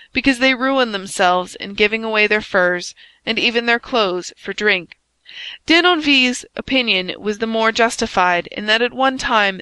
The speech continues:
the New England authorities proposed to the French a joint prohibition of the sale of brandy to Indians, and actually passed an ordinance to that effect. There were many other articles besides brandy that were needed by the Indians, and for which they were obliged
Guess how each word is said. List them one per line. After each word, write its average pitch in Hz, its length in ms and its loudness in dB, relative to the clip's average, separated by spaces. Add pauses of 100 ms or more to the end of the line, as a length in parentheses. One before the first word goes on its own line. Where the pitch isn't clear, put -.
the 214 120 -6
New 233 160 0
England 226 340 -4
authorities 202 600 -2
proposed 208 500 -2
to 240 100 -6
the 254 100 -6
French 185 440 -2 (420)
a 277 60 0
joint 254 420 2
prohibition 240 680 0
of 175 120 -6
the 202 60 -12
sale 190 380 2
of 190 140 -10
brandy 202 420 0
to - 160 -8
Indians, 185 540 -6 (320)
and 269 100 0
actually 233 540 0
passed 208 420 -2
an 208 100 -4
ordinance 185 640 -4 (100)
to 233 120 -6
that 185 200 2
effect. 190 540 -2 (1300)
There 302 100 0
were 294 140 2
many 381 260 4
other 294 260 2
articles 214 600 0
besides 220 460 -2
brandy 202 440 0
that 180 140 0
were 180 140 -6
needed 185 320 -4
by 185 100 0
the 180 180 -4
Indians, 202 460 -4 (340)
and 254 120 -4
for 277 140 0
which 247 280 0
they 254 120 0
were 247 180 2
obliged 214 720 0